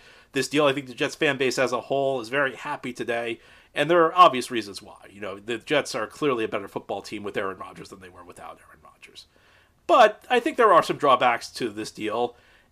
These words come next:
and I think if we're going to be honest with ourselves, I mean, the Jets paid an enormous price, and we'll ex-,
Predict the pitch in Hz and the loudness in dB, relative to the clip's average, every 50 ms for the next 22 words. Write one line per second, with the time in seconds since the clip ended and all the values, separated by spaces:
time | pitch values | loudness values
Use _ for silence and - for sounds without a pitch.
0 | _ - 135 127 127 123 123 - - 151 147 139 175 160 - 143 - 147 131 117 | _ -4 -2 -2 -2 -2 -4 -2 -2 0 0 0 -2 -4 -4 -6 -6 -6 -6 -6
1 | 143 123 120 110 120 120 104 104 107 104 107 117 113 - 120 107 - 113 107 - | -8 -10 -8 -10 -10 -10 -10 -10 -10 -8 -8 -10 -8 -8 -8 -8 -8 -8 -8 -8
2 | - 101 104 117 135 147 139 139 127 123 127 127 123 131 135 135 - - - - | -10 -10 -6 -6 -6 -6 -6 -6 -6 -6 -8 -8 -6 -6 -8 -8 -10 -14 -20 -16
3 | 101 107 123 120 120 120 123 127 135 139 120 - - 175 196 156 107 - 104 101 | -10 -8 -6 -6 -6 -6 -6 -6 -6 -6 -8 -8 -8 -8 -8 -8 -8 -10 -12 -10
4 | 107 135 165 185 175 165 - - | -8 -6 -4 -4 -4 -6 -10 -14